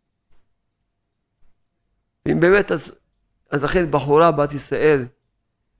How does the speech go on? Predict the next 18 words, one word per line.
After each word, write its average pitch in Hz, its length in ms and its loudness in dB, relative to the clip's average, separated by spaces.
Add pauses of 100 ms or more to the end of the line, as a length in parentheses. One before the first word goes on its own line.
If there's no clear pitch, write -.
(100)
שקרובה 156 420 2
לתכלית, 143 340 -4
היא 135 80 0
הולכת 143 220 -2
עם 131 120 -4
עיניים 131 200 -2
עצומות, 127 720 -2
כמו 147 200 -8
גבר. 123 340 -4 (1080)
כי - 60 -8
היא - 40 -4
לא - 120 0
רוצה - 200 -2
לצלם 269 280 0
את - 100 -2
העולם 240 300 2
הזה 175 160 -2
בכלל. 117 320 -8